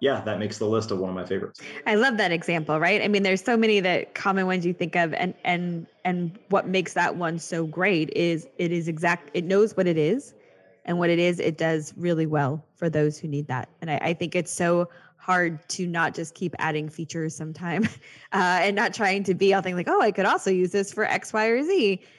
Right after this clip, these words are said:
Speaker 2: that that can feel like a really magic, simple piece.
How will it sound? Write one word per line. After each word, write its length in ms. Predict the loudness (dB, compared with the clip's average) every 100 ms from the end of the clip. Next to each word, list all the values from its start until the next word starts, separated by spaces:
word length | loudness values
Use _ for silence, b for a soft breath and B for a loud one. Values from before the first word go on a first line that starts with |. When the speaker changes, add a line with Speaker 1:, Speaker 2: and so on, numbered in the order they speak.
| b
Speaker 2:
that 160 | -2 2
that 260 | 2 2
can 220 | 2 2 2
feel 340 | 4 6 6
like 200 | 4 4
a 80 | 2
really 480 | 4 4 4 4 2
magic, 680 | 0 -2 0 -2 -4 -10 _ -18
simple 500 | -6 -6 0 0 0
piece. 460 | 0 -2 -4 -14